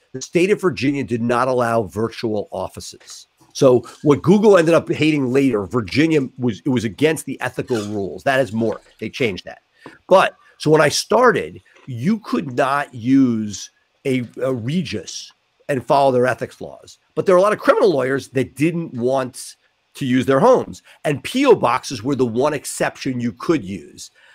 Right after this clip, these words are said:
Uh, I think if you're running a real practice, it's not, it's not sustainable. Google will, like, I don't know if they're gonna flag it because you, you, you have to be able to have a place, but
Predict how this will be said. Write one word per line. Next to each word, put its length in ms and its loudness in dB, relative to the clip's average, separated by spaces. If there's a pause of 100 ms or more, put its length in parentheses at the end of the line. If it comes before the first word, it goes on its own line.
(220)
Uh, 120 -6 (120)
I 120 2
think 140 0
if 80 -6
you're 120 -2
running 300 4
a 60 4
real 220 0
practice, 680 -2 (100)
it's 220 -10
not, 360 -4
it's 180 -14
not 200 0
sustainable. 800 -4 (260)
Google 340 2
will, 340 0
like, 240 -6
I 60 2
don't 100 2
know 60 4
if 40 -4
they're 80 -2
gonna 180 -2
flag 560 -4
it 120 -2
because 400 -2 (120)
you, 300 -8
you, 240 -10
you 140 -6
have 200 -2
to 60 -10
be 100 0
able 140 0
to 80 -2
have 220 0
a 60 0
place, 380 2 (360)
but 180 4